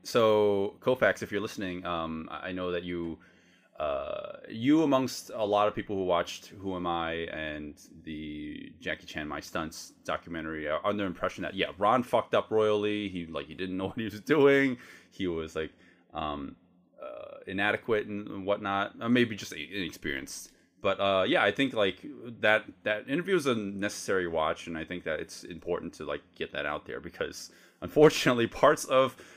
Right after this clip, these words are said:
Jackie Chan My Stunts is fake news. <laughs> It's, it's a biased journalism is what it is. It's, uh, you know, like, yeah,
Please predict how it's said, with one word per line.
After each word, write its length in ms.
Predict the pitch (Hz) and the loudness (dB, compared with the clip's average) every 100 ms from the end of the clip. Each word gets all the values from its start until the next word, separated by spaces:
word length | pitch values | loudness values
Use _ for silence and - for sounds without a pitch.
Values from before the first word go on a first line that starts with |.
| - | -6
Jackie 260 | 120 120 123 | 2 2 2
Chan 240 | - 147 | 2 4
My 160 | 131 135 | 6 4
Stunts 500 | - 170 156 131 - - - | 4 6 6 4 -6 -16 -12
is 140 | 123 - | -10 2
fake 240 | 220 214 | 6 6
news. 460 | 294 339 185 120 - _ - _ _ _ - | 4 2 2 2 -4 _ -20 _ _ _ 0
<laughs> 40 | - - - 208 - 247 - - | 2 0 6 6 6 -2 -8 0
It's, 300 | 120 117 - | 6 6 4
it's 240 | 123 123 - | 2 2 2
a 60 | |
biased 420 | 123 120 147 156 - | 2 6 8 6 6
journalism 540 | 131 113 90 82 76 | 6 6 4 2 -2
is 160 | 82 85 | -4 0
what 200 | 82 78 | 2 2
it 100 | 76 | -2
is. 340 | 67 62 - | -4 -6 -10
It's, 320 | 80 80 - | -10 -10 -10
uh, 220 | 90 73 73 | -6 -4 -4
you 120 | 87 | -4
know, 100 | 78 | -2
like, 160 | 76 76 | -4 0
yeah, 200 | 131 | 2